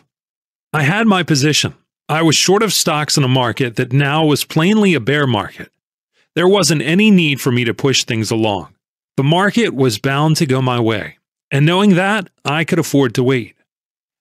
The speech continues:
After I doubled up, I didn't make another trade for a long time.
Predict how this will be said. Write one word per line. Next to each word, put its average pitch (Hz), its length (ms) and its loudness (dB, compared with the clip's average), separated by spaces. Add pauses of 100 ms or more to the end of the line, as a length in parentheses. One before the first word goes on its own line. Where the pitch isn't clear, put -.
After 208 320 -2
I 214 80 2
doubled 156 360 0
up, 131 180 -2
I 131 140 -4
didn't 190 360 2
make 170 220 0
another 160 380 0
trade 151 400 -2
for 135 140 -2
a 110 80 0
long 147 480 2
time. 110 340 -4